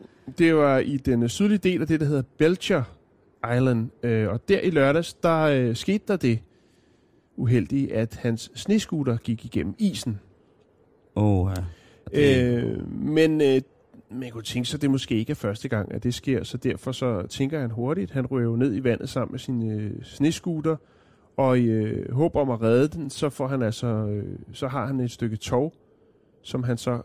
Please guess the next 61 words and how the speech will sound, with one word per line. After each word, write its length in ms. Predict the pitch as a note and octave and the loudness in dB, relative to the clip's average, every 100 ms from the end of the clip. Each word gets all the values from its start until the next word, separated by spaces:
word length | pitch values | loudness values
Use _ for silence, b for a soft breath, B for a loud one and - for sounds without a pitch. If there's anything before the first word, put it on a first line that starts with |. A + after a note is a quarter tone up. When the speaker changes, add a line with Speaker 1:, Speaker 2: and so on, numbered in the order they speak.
| - | -6
Speaker 1:
øh, 200 | B2 A2+ | -4 -4
kan 120 | B2 | -6
surre 300 | - B2+ A2+ | -4 -2 -2
den 100 | A2 | -4
fast 440 | - A#2 A2+ - | -2 -2 -4 -12
til 140 | - C3+ | -8 -4
noget, 280 | A#2 G2+ F#2+ | -2 -2 -4
øh, 380 | E2+ E2 - - | -6 -8 -10 -12
til 160 | - | -8
noget 120 | A#2+ C3+ | -6 -6
is 200 | - C3 | -8 -6
med, 160 | A#2+ | -4
sådan, 180 | A#2 - | -6 -8
så 120 | B2 | -4
han 120 | A2 | 0
ligesom 240 | A2+ A#2 A2 | 0 2 2
ved, 140 | B2 | 2
hvor 140 | A#2+ G#2 | 0 -2
den 100 | E2+ | 0
er. 180 | F#2+ G2 _ | -2 -4 _
Det 100 | B2+ | -4
kunne 200 | - F3 | 0 2
jo 80 | F#3 | 2
være, 180 | B2+ G#2+ | 2 2
at 60 | |
han 140 | G#2 A#2 | 0 -6
kunne 200 | - G#2 | -8 -6
redde 200 | G2 G2+ | -2 -2
sin 140 | G#2+ A2 | -4 -6
snescooter. 280 | C3 B2 G#2+ | 4 6 6
Speaker 2:
Mhm. 40 | |
Speaker 1:
Det 80 | G2+ | 6
er 40 | D3 | 4
jo 100 | F3+ | 2
et 80 | |
forholdsvis, 540 | - D#3+ D3+ E3 C#3+ C#3 | 2 0 0 -4 -6 -4
øh, 280 | C3 A2 G#2+ _ - | -4 -4 -8 _ -4
Speaker 2:
Ja, 60 | |
men 120 | G#2+ G#2+ | -2 2
det, 320 | A2+ G#2 G#2 | 2 2 2
det 80 | G#2+ | 2
er 40 | |
jo, 300 | G#2 F#2+ D#2 | 2 2 -2
det 160 | C#2+ - | -4 -2
Speaker 1:
øh, 140 | G2+ | -4
Speaker 2:
betyder 280 | - - G2+ | -6 -4 -2
jo 60 | - | 0
alt. 420 | A2+ - - - - - | -2 -2 -12 -20 -20 -2
Speaker 1:
de 40 | D3+ | 0
er 40 | |
jo 60 | D#3 | 2
ret 160 | C#3 - | 0 -2
dyre, 260 | A#2 G2+ G#2+ _ | -6 -6 -8 _
Speaker 2:
Ja. 100 | F#2+ G#2+ | -6 -6
Speaker 1:
snescooterne. 580 | - G#2+ - G#2 F#2+ G2 - G#2+ - b b b b _ | -8 -12 -10 -8 -8 -10 -8 -8 -8 b b b b _
Speaker 2:
Ja. 280 | C#3+ C3+ B2 | 2 4 4
Speaker 1:
Øhm, 460 | A#2 A2 G2+ F2+ - _ _ _ _ _ _ _ _ - | 2 0 -4 -6 -12 _ _ _ _ _ _ _ _ -2
Speaker 2:
Og 60 | |
det 60 | G#2 | 2
er 40 | |
livsliner. 440 | A2+ A#2+ C3 A#2 | 4 2 4 2